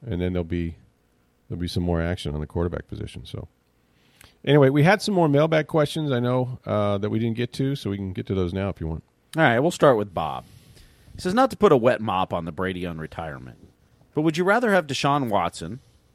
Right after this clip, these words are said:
Speaker 2: minus three number one picks, for the next ten to twelve years,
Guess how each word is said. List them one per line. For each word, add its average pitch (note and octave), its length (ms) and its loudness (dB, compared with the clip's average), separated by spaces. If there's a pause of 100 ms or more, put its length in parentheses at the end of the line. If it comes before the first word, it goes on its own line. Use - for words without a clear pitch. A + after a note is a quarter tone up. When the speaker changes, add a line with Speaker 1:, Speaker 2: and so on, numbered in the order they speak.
Speaker 2:
minus F#2+ 340 -6
three F#2 160 -8
number D2+ 200 -10
one C#2 160 -12
picks, - 440 -20
for C3 120 -6
the C#3 80 -2
next D#3+ 260 -2
ten E3 180 0
to D#3 80 -4
twelve G2+ 320 0
years, D2 320 -12